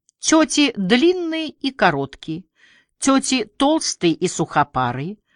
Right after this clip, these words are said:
а одна тётя вела тихую застольную беседу, но исключительно сама с собой, ибо её явно никто и не думал слушать.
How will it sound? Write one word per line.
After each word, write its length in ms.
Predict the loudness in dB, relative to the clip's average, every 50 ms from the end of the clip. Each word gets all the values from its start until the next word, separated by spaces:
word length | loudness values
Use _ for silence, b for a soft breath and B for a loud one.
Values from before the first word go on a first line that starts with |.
| _ _ _ _ _ _ _ _
а 180 | 2 4 4 4
одна 300 | 4 4 2 2 2 0
тётя 360 | 2 2 2 2 2 0 0
вела 260 | 0 2 2 2 2
тихую 400 | 2 0 -2 -2 0 2 0 2
застольную 560 | 4 4 2 2 2 0 -2 0 0 -2 -2 -2
беседу, 640 | -2 -2 0 0 0 0 0 2 2 0 -2 b b b b b b b b _ _ _
но 240 | 4 4 4 4 4
исключительно 920 | 2 0 0 0 0 0 0 2 2 4 4 4 4 4 2 2 2 0
сама 420 | 0 2 2 2 4 6 4 4
с 60 | 2
собой, 640 | 0 -4 -2 0 0 0 0 -2 -4 -6 -6 -8 -12 _ _ _ _ _ _ _ _ _ _ _ _ _ _ _
ибо 240 | 0 0 2 4 2
её 640 | 2 2 2 2 2 2 2 4 6 6 6 6 4
явно 540 | 2 -2 2 4 4 4 4 4 2 -2 0
никто 400 | 0 -2 -2 -4 -4 -2 0 0
и 80 | 0 0
не 140 | 0 -2 0
думал 320 | 0 0 -2 -2 -2 -4
слушать. 680 | -6 -10 -10 -10 -10 -10 -12 -14 -16 -16 _ -20 -20 -20